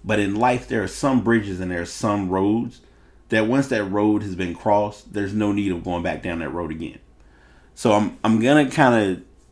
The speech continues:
I'm, I'm giving you all, I'm, this is gonna be an open talk, open discussion, 'cause I, I don't want it to, this isn't like me throwing shots at anybody, or,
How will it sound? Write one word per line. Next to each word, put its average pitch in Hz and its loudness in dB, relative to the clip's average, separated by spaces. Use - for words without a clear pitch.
I'm, 131 2
I'm 131 2
giving 185 4
you 160 6
all, 120 8
I'm, 104 -2
this 147 0
is 131 -2
gonna 110 2
be 98 2
an 87 -6
open 98 0
talk, 95 -2
open 90 -2
discussion, 85 -6
'cause 80 -8
I, 98 0
I 98 -2
don't 107 0
want 113 0
it 98 -2
to, 90 -4
this 98 -6
isn't 113 0
like 95 -4
me 98 -6
throwing 85 -4
shots - -6
at 107 0
anybody, 98 0
or, 78 -8